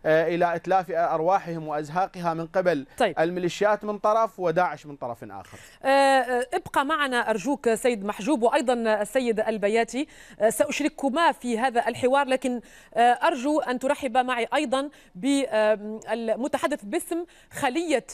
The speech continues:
Speaker 2: الإعلام الحربي العميد، آه، يحيى الزبيدي من قضاء حديث شمال غرب الأنبار. أهلًا بك العميد يحيى الزبيدي. أولًا، آه، نريد أن تطلعنا على سير المعارك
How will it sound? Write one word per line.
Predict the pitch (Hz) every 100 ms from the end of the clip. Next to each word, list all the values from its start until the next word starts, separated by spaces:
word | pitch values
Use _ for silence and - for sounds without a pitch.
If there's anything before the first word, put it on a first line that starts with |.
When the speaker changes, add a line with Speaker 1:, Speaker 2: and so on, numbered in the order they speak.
| 240
Speaker 2:
الإعلام | 247 226 226 269 233
الحربي | 220 - 311 311 233 294 -
العميد، | 220 226 214 220 262 330 208 160 185 - - -
آه، | 208
يحيى | 233 339 277 254 233 -
الزبيدي | 226 175 220 220 285 269 311 330 339
من | 233 233 247 240
قضاء | 233 214 254 226 262 269 -
حديث | 208 - 214 311 269
شمال | - 233 233 226 226 226
غرب | 220 214 196 202 202 - - -
الأنبار. | 240 233 - 220 254 285
أهلًا | - 254 233
بك | 208 285 254 233 214 202 - - -
العميد | 208 220 247 254 208
يحيى | 208 240 - 240 220
الزبيدي. | 220 208 226 330 330
أولًا، | - 392 339 311 339 320 -
آه، | 247 247 -
نريد | 247 285 311 359
أن | - 269
تطلعنا | 269 269 254 330 302 285 294 330 - - -
على | 233 262 254
سير | - 403 403 381 - 240
المعارك | 240 233 226 214 311 320 320 - -